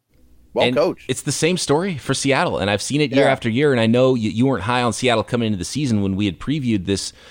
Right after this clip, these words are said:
Speaker 2: this year in the N F C West, and I was just like, "Man, Seattle's not gonna go anywhere." They never do. They've got a quarterback. They're well coached. I think they gotta fix some things. I thought maybe Minkah Fitzpatrick would have been a nice fit there because I think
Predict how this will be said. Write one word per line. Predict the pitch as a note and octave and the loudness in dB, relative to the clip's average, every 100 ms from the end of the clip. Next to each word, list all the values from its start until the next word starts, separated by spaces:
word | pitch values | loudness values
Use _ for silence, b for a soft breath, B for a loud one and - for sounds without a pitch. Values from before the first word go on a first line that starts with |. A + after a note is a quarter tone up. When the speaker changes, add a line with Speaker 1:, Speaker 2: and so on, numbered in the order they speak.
| B B | B B
Speaker 2:
this | - G2 - | -4 -2 0
year | C3+ D#3+ G#2+ | 2 2 2
in | G2+ | 2
the | G#2 | 0
N | B2 | 0
F | G#2 | -2
C | G#2+ | -4
West, | F#2 B2 A#2+ - | 0 0 0 -2
and | G2+ F#2+ | -4 -4
I | F#2+ | -4
was | F2+ - | -6 -8
just | F#2 - | -8 -6
like, | F2+ - | -6 -4
"Man, | F#2+ A#2+ G#2+ - | -2 -2 -4 -8
Seattle's | - F2 F2+ G#2 F#2 | -8 -2 0 0 0
not | F#2 G2 | -2 -2
gonna | G#2 | -2
go | F#2 A2 | 0 0
anywhere." | B2+ F#2+ F#2+ | 0 0 -2
They | - F#2+ | -2 2
never | G#2+ A2+ | 2 2
do. | G#2+ C3 C3+ | 2 0 2
They've | G2 | 0
got | F#2+ G#2+ | 0 -2
a | |
quarterback. | - C3 C3 A#2+ C3 - | 0 -2 0 -2 -2 -2
They're | G#2+ | -2
well | A2 | -2
coached. | G#2 B2+ C#3+ D3+ - B B B - | -2 2 2 0 -6 B B B -8
I | |
think | E2 A2+ | -4 -2
they | G#2+ | 0
gotta | A2+ | -2
fix | - C3+ - | 0 -4 -2
some | A2+ | -2
things. | A#2+ B2+ | 0 0
I | A2 | 0
thought | A2 A2+ - | 0 -4 -2
maybe | G#2+ G#2+ G2+ | -4 -2 -2
Minkah | G#2+ G#2 | -2 -2
Fitzpatrick | F#2+ - - G#2+ A2 F#2+ | -6 -6 -2 -2 -4 -4
would | G#2 | -2
have | |
been | F#2+ | -2
a | G2 | 0
nice | G2 - | -2 -4
fit | - A2 | -6 -4
there | - C3+ A2 | 2 2 2
because | F#2+ G#2+ F#2+ E2+ | 0 0 0 -2
I | G2 | -6
think | G2+ G#2 | -6 -8